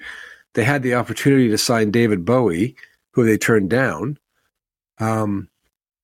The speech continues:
but having their own record company like that was the start,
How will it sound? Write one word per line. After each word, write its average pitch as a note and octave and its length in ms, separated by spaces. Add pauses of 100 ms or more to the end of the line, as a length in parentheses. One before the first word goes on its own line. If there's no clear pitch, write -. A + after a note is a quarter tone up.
(240)
but C3+ 240 (580)
having F3+ 300
their E3+ 160
own D#3 160
record C#3 320
company A#2 360
like G2+ 260
that B2+ 420 (220)
was B2+ 200
the - 80
start, D3 460